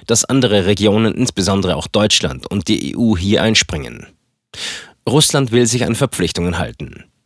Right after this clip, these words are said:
Die globale Ernährungssicherheit steht nach Angaben des Bundeslandwirtschaftsministeriums im Zentrum der Beratungen der G sieben Agrarminister am Freitag.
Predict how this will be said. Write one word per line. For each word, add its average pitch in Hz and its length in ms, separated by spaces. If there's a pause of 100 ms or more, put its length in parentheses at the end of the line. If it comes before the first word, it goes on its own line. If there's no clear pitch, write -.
(100)
Die 113 80
globale 107 420
Ernährungssicherheit 92 960
steht 104 220
nach 101 160
Angaben 101 400
des 95 160
Bundeslandwirtschaftsministeriums 107 1400
im - 180
Zentrum 101 400
der 95 100
Beratungen 90 540
der 87 100
G 98 140
sieben 107 300
Agrarminister 95 720
am 107 100
Freitag. - 560